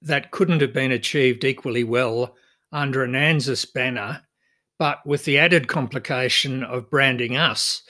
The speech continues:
as the junior partner in an Anglosphere grouping made very explicit by Boris Johnson's reference to his kindred, out in, <laughs> uh,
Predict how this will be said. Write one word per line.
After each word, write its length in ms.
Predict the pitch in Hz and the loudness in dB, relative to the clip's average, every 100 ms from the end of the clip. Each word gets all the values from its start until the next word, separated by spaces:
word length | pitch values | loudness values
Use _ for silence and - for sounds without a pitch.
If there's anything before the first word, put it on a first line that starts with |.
| - _ _ | -20 _ _
as 300 | 143 139 120 | -4 -2 -2
the 300 | - 139 131 117 | 0 4 4 2
junior 520 | 165 156 147 139 120 | 2 2 4 2 2
partner 640 | - 135 131 - 127 123 - _ _ - | 0 0 0 -2 -6 -6 -8 _ _ -8
in 160 | 147 135 | -2 0
an 80 | |
Anglosphere 1080 | 131 131 120 120 - - 131 120 117 117 107 _ _ _ | 2 0 0 -2 -2 0 4 6 4 2 -2 _ _ _
grouping 640 | - 180 - 107 110 143 123 | 4 4 4 -4 -4 -6 0
made 300 | 139 131 120 _ | 2 2 -2 _
very 400 | 135 120 123 113 | -4 0 0 -2
explicit 640 | 123 - - 147 - 131 - - | -6 -6 -4 -2 -2 -4 -8 -4
by 400 | 120 120 123 - _ _ _ _ | 0 0 -2 -6 _ _ _ _
Boris 280 | 139 131 123 | -2 -2 -2
Johnson's 600 | - 131 123 135 120 120 | -4 -4 -4 -4 -6 -2
reference 580 | 143 131 139 113 - 117 - | -2 0 -2 -4 -6 -8 -10
to 180 | - 151 | -4 -2
his 200 | 127 127 | 0 -2
kindred, 580 | - - 202 147 110 - _ _ - | -2 2 4 4 -4 -8 _ _ -2
out 280 | 135 139 - | 4 6 8
in, 360 | 196 190 143 | 8 8 6
<laughs> 0 | |
uh, 240 | 139 139 | 2 0